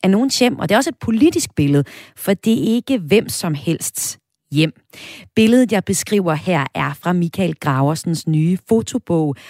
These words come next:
M-, M-, Moria in Memoriam, der udkommer i morgen, hvor det er præcis et år siden, at den største flygtningelejr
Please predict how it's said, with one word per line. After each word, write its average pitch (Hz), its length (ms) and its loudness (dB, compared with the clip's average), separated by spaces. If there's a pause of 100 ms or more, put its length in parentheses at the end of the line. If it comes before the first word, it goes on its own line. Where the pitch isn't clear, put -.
(200)
M-, 165 60 -2 (240)
M-, 143 560 -2
Moria 202 500 2
in 170 180 0
Memoriam, 151 640 2 (260)
der 160 60 2
udkommer 175 440 2
i - 100 -4
morgen, 160 480 0
hvor 143 240 0
det 160 140 -4
er - 40 -2
præcis 185 520 -4
et 247 160 -2
år 156 180 0
siden, 160 420 -4 (260)
at 170 200 -2
den 170 100 -4
største 151 440 -2
flygtningelejr 160 720 -2